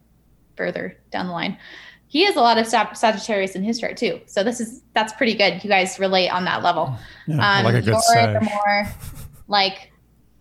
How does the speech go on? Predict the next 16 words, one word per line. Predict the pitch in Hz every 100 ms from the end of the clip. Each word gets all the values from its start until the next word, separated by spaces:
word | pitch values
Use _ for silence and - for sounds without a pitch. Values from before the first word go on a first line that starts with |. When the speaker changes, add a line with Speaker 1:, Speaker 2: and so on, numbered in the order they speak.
| _ 196
Speaker 1:
grounded | 226 220 226 247 254 262 262 262 262
one, | 262 277 277 277 269 262 262 _ _ _ _ _ _ _ _
but | -
he | 214 240 240 233
has | 240 226 214 214 - - - _ -
more, | 208 208 202 202 202 220 - -
like, | 202
he's | 202 240 233
got | 233 202 - - -
a | 214
lot | 196 202
of | 202 196
sensitive | - 196 202 226 226 226
sides | 240 233 226 226
to | 247
him | 240 233 226 240